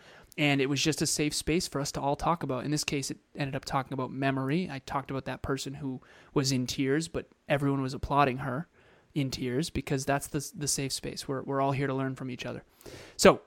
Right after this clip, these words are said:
book club, uh, Jim Quick. We're actually ending this in three more chapters. We have three more chapters. And then there will be a poll in Next Level Nation for the next book.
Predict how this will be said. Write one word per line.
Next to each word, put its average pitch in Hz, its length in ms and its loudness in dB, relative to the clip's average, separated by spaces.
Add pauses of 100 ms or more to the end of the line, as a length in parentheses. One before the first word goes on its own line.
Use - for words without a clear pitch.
(120)
book 202 160 8
club, 214 320 6 (160)
uh, 135 300 0 (100)
Jim 185 280 8
Quick. - 600 0
We're 147 160 6
actually 147 400 0
ending 170 260 6
this 160 220 2
in 135 80 -6
three 156 200 4
more 151 160 6
chapters. 135 440 -2
We 139 60 0
have 123 60 -6
three 151 140 2
more 147 140 4
chapters. - 340 -8 (320)
And 147 140 2
then 143 80 6
there 143 100 8
will 139 120 8
be 139 100 4
a 123 60 0
poll 170 400 8
in 160 200 6
Next 147 240 2
Level 139 160 0
Nation 131 320 -2
for 131 140 -4
the 127 60 -4
next 127 260 -8
book. 139 320 0